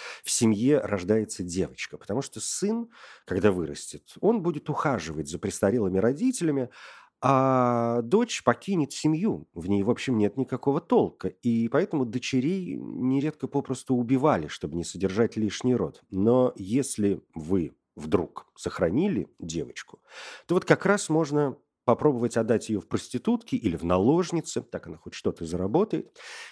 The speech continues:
И подросших девушек отдавали в услужение или в публичный дом, что называется, в аренду, на время, или специальным людям, скупщикам, которые как раз занимались тем, что собирали девушек по всей стране и решали,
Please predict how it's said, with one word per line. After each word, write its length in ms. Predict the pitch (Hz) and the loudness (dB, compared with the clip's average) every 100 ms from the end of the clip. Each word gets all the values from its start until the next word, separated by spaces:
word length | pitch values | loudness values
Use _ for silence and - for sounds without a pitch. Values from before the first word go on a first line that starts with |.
| - | -2
И 80 | |
подросших 440 | 196 190 240 - 143 | 4 4 4 0 4
девушек 420 | 196 170 - - | 4 4 -2 -2
отдавали 420 | 139 165 160 120 | 2 4 6 4
в 60 | 104 | 4
услужение 840 | 107 127 120 185 208 185 165 151 | 2 2 2 2 2 2 2 2
или 140 | 113 95 | 0 -2
в 80 | |
публичный 500 | - 92 92 - 95 | -4 -2 0 0 0
дом, 240 | 87 120 95 | 4 4 4
что 200 | - 87 | 0 -2
называется, 500 | 82 87 85 80 82 | 0 0 0 -2 0
в 80 | 92 | 2
аренду, 720 | 92 156 180 143 143 123 _ | 4 4 4 2 0 0 _
на 160 | 147 | -10
время, 540 | 104 160 131 156 143 127 _ _ | -4 2 4 4 2 0 _ _
или 160 | 143 120 | 0 0
специальным 580 | - - 101 85 87 92 | 0 -2 2 2 2 2
людям, 480 | 107 170 160 117 | 4 4 2 -2
скупщикам, 640 | 87 - 151 170 - - 98 | -2 -2 -2 0 -4 -4 -4
которые 320 | 92 85 85 | -6 -6 -6
как 200 | 92 - | -6 -2
раз 160 | 98 82 | -2 0
занимались 440 | 82 87 85 82 | -4 -4 -4 -4
тем, 180 | - 113 | 0 0
что 140 | - | -2
собирали 480 | 80 90 90 85 73 | -6 -2 0 -2 -6
девушек 420 | 71 80 71 - - | -8 -8 -8 -16 -12
по 100 | 85 | -12
всей 240 | - 76 | -10 -12
стране 460 | - 92 95 160 110 | -4 -2 2 2 0
и 20 | |
решали, 480 | 85 - 101 82 | -2 -2 -2 -2